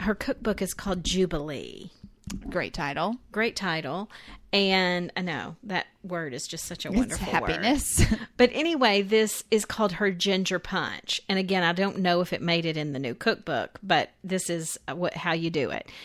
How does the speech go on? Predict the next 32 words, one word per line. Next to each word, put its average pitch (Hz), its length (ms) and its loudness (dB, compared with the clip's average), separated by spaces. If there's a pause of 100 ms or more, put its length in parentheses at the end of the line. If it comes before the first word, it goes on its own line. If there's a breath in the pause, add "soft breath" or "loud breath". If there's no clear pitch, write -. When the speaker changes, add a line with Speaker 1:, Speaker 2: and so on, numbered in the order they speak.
(200 loud breath)
Speaker 1:
You 202 140 8
need 240 260 8
a - 60 0
half 240 320 -2
a 214 60 -2
pound 208 360 2
of 165 60 -4
ginger, 165 460 -2
fresh - 380 2
ginger, 165 440 -4
which 180 180 -6
is 208 120 -2
quite 285 260 2
Speaker 2:
That's 262 80 4
Speaker 1:
a 208 40 8
Speaker 2:
a - 20 6
Speaker 1:
bit. 180 80 6
Speaker 2:
lot. 147 500 2
Speaker 1:
But 202 140 6
Speaker 2:
Yeah. 208 280 8
Speaker 1:
I - 60 -10
had 196 200 0
gotten 202 340 6
that, 131 420 -2
so 185 140 0
I 170 80 4
wanted 160 320 -2
to 139 80 -6
make 113 280 -6
this. - 320 -8 (600 loud breath)
You, 214 320 6
um, 180 420 2